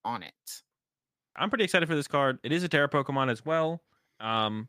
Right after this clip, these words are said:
Speaker 2: you can see, once again, you can load this thing up. You can load up some combis with Cherrim and then evolve them to the Vespiquen. Two hundred damage. You will have to get some kind of extra damage,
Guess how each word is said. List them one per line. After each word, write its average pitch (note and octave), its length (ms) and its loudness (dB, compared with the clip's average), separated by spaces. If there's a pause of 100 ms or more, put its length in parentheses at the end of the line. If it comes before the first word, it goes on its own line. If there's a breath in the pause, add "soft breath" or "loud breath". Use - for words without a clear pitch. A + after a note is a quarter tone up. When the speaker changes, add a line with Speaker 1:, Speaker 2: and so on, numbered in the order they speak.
Speaker 2:
you C#3+ 80 -18
can F3+ 180 -4
see, C#3 60 0
once D#3+ 160 2
again, D3 180 2
you A#2+ 80 -2
can B2+ 200 0
load C3 160 2
this C3+ 100 -2
thing C3 160 0
up. C3 180 2
You A#2+ 100 -8
can A#2+ 160 -2
load A#2 200 2
up B2+ 240 2
some B2+ 140 -10
combis B2 580 0
with B2+ 200 -2 (200)
Cherrim C3 420 0 (120)
and B2 100 -4
then A2+ 80 2
evolve G#2 260 0
them D3 120 0
to D3 120 -6
the C#3+ 40 0
Vespiquen. C#3 560 -2 (440 soft breath)
Two D3 140 -4
hundred E3+ 280 0
damage. D3 300 2
You D#3 80 0
will F3+ 60 2
have A3+ 80 -2
to A#3+ 60 -4
get F3+ 120 0
some C3+ 280 -2
kind D#3+ 180 0
of D3+ 100 0
extra D#3 680 0 (840)
damage, C3 920 -4